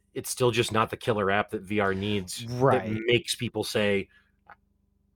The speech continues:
Speaker 1: "I've
Speaker 2: "I
Speaker 1: gotta
Speaker 2: can't
Speaker 1: have
Speaker 2: not
Speaker 1: it."
Speaker 2: ha-," yeah. They need a Zelda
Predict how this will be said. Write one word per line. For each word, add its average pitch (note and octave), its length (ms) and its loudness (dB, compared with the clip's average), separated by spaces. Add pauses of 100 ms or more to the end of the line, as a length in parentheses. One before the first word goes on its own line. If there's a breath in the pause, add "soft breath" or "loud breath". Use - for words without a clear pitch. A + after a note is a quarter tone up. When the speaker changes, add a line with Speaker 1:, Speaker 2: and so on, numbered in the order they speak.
(100)
Speaker 1:
"I've A2 80 -2
Speaker 2:
"I A#2+ 40 -2
Speaker 1:
gotta A2+ 160 2
Speaker 2:
can't D3 180 6
Speaker 1:
have A#2 80 2
Speaker 2:
not A#2 140 2
Speaker 1:
it." - 40 -8
Speaker 2:
ha-," A2+ 240 0
yeah. G#2 240 -4 (220)
They D3 160 10
need D#3+ 180 10
a D3 80 10
Zelda G#2+ 640 0